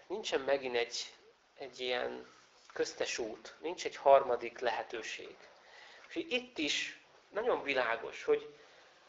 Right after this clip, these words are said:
ha te Krisztus nélkül vagy, akkor ebben az állapotban vagy.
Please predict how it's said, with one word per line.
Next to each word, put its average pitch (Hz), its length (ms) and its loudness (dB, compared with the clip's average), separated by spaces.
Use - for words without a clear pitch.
ha - 100 -6
te - 140 -4
Krisztus 285 520 -2
nélkül 156 420 2
vagy, 165 260 8
akkor - 300 2
ebben 185 360 4
az 117 140 4
állapotban 139 640 6
vagy. 131 320 10